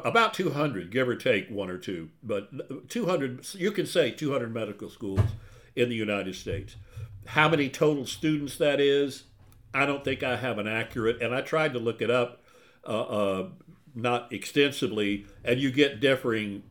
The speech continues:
reports. But, uh, so I, I, I wouldn't hazard a guess on the total number of students, but there are about two hundred medical schools, a good guess. We, uh, were in forty-three chapters, or forty-four,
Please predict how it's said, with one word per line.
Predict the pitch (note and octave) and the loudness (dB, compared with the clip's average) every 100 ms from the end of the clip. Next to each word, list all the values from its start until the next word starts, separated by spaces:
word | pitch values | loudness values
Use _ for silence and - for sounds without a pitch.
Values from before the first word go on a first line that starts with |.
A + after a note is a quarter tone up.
| - | -14
reports. | G#2+ A2+ - D3 A2+ - - - - - | -2 -2 2 4 4 2 -8 -18 -20 -10
But, | A#2+ B2 A#2 - | 2 4 4 0
uh, | A#2 A2 G#2 G#2 G2 G#2+ B2+ | -2 2 2 2 2 0 -4
so | - B2+ | 4 6
I, | B2+ C3 B2+ C3 | 6 2 2 0
I, | C3 | 2
I | B2 | 2
wouldn't | C#3 D3 B2+ | 6 6 4
hazard | C3 C3 A2+ G2+ | 0 0 0 -2
a | |
guess | G2+ B2+ A#2 - | 2 4 4 2
on | G2 | -4
the | |
total | F#2+ - D#3 D#3 G#2+ | -6 -2 2 2 0
number | G#2 G2 F#2+ | -4 -6 -8
of | |
students, | - C#3+ G#2 - | -4 -4 -4 -8
but | A#2 | -4
there | C3+ | 2
are | A#2+ A2+ | 2 2
about | - G#3+ A#3+ | -4 -4 -2
two | F#3 | -2
hundred | D#3 C3+ | -2 -2
medical | A#2+ A2+ A2 | -2 -4 -8
schools, | - A#2 G2 F#2 | -8 -6 -6 -6
a | |
good | F#2+ A#2 C3 | -2 -2 0
guess. | A2+ G2 F#2+ - _ - - - | 0 0 -4 -8 _ -20 -20 -16
We, | - C3+ G#3 G3 | 0 2 4 8
uh, | E3 C3 A#2+ | 8 8 6
were | A#2+ A#2+ | 4 4
in | A2 G#2+ | 4 4
forty-three | D#3 C#3+ G3 - E3+ | 2 2 0 -4 -4
chapters, | E3+ D#3 B2+ - C3+ D3 | 0 2 2 0 -4 -2
or | A2 | 0
forty-four, | F#3 A3 A#2 - F3+ E3 D#2 | 2 2 2 0 0 0 -2